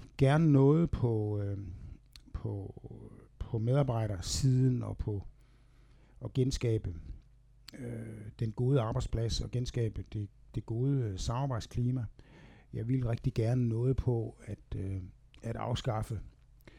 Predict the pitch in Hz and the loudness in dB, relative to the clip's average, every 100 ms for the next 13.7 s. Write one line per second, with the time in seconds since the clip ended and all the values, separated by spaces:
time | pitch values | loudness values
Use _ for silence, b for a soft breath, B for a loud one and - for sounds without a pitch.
0 | B B B B 117 117 107 110 127 117 | B B B B -2 0 0 0 0 0
1 | 110 - 117 113 - 92 95 107 117 101 | -2 -6 -6 -6 -8 -10 -10 -12 -12 -8
2 | 113 107 101 - - - 156 120 - - | -8 -8 -8 -8 -8 -2 0 -2 -4 -10
3 | 123 110 117 123 120 - 151 151 123 107 | -6 0 0 0 -2 0 0 2 -2 -4
4 | 110 113 107 107 104 - 120 120 127 - | -4 -4 -6 -8 -8 -4 -2 -2 -4 -6
5 | 107 113 110 104 98 - - 123 104 - | -6 -6 -6 -6 -10 -10 -4 -2 -2 -4
6 | 98 95 92 92 98 104 113 101 107 95 | -10 -8 -10 -8 -8 -4 -2 -2 -2 -4
7 | 92 90 90 B B B B B B B | -6 -8 -12 B B B B B B B
8 | B B B - 101 98 101 101 107 110 | B B B -16 -12 -10 -8 -6 -4 2
9 | 143 156 143 147 123 135 165 - 123 139 | 6 8 8 6 4 6 6 4 4 6
10 | 143 135 107 127 123 123 117 120 - 113 | 6 4 2 0 0 0 0 0 -2 -2
11 | 117 123 110 110 104 101 98 98 98 - | 0 0 -2 -4 -6 -8 -10 -8 -8 -8
12 | 107 98 123 120 113 101 101 98 104 - | -8 -4 -4 -2 -6 -6 -6 -6 -6 -8
13 | 101 - 101 95 92 101 - | -8 -8 -8 -8 -10 -10 -12